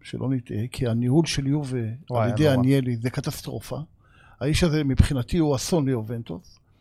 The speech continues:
Speaker 1: ואני כותב את זה בכל מקום, גם מבחינת האישיות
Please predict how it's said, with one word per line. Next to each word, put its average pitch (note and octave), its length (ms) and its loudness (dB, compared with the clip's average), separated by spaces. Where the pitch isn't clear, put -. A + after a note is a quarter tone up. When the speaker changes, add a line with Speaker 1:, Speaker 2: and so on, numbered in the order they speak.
Speaker 1:
ואני C3+ 140 2
כותב D#3 260 0
את C#3+ 100 2
זה C#3+ 60 -2
בכל C#3 260 0
מקום, A2 420 -4
גם D#3+ 140 4
מבחינת D#3+ 360 2
האישיות D3 500 0